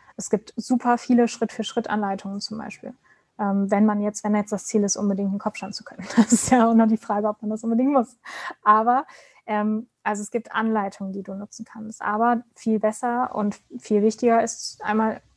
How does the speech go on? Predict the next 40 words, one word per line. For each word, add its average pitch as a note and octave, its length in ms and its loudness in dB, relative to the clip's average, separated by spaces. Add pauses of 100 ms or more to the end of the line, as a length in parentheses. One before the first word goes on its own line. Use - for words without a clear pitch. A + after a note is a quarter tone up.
(240)
sich A3 280 -6
wirklich A3+ 360 0
langsam A3 400 2
heranzuarbeiten, G#3+ 1200 -2 (400)
auch G#3+ 180 2
zum A3+ 160 -4
Beispiel A3 300 -4
in G#3+ 140 0
der G#3+ 120 -2
Rückbeuge G#3+ 500 -2
oder G#3+ 240 -2
in G#3 100 -4
der, G#3 120 -4 (580)
ja, G3+ 120 -4
bleiben G#3+ 200 4
wir A3 60 4
mal G#3 160 0
bei G#3 100 0
der G3+ 160 -4
Rückbeuge, A3+ 460 -4 (320)
dass, - 340 -6 (100)
ähm, G#3 400 -4 (140)
wir A3 220 0
erstmal A3 280 0
gucken, A3+ 260 -4
okay, A3+ 500 2 (300)
ich - 320 -16 (300)
gehe A#3+ 140 4
vielleicht A3+ 300 2
jetzt A3 180 -6
nicht A#3 200 0
direkt A3 260 -4
ins A3 280 -4 (100)
Rad, A3+ 440 2
sondern A3 460 -4
ich A3+ 160 -6
gucke A#3 220 -4
jetzt A#3 120 -6
erstmal, A3+ 480 -8
wie A3+ 340 -2